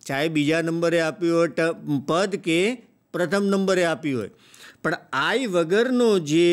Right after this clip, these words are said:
ભાગ છે સંકર સંખ્યામાં, એને કહેવાય વાસ્તવિક ભાગ.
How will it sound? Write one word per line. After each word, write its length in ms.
ભાગ 420
છે 260
સંકર 400
સંખ્યામાં, 640
એને 200
કહેવાય 460
વાસ્તવિક 580
ભાગ. 220